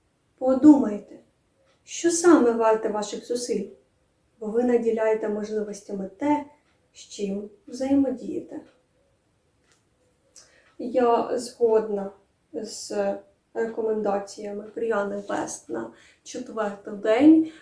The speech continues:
Як на мене, це дуже корисна порада — брати паузу, особливо в критичних умовах, в критичних ситуаціях,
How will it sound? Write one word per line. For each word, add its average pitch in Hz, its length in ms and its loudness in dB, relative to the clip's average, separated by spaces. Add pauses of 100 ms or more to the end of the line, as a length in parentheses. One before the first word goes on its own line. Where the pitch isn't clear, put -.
(100)
Як 247 240 0
на 240 100 0
мене, 220 300 -2
це 240 260 -2
дуже 220 340 -4
корисна 208 580 -10 (140)
порада — 262 760 0 (240)
брати 226 600 0 (100)
паузу, 233 880 2 (1120)
особливо 254 580 4
в - 180 -8
критичних 247 840 -8
умовах, 262 760 4
в - 80 -20
критичних 226 600 -6
ситуаціях, 254 1000 -2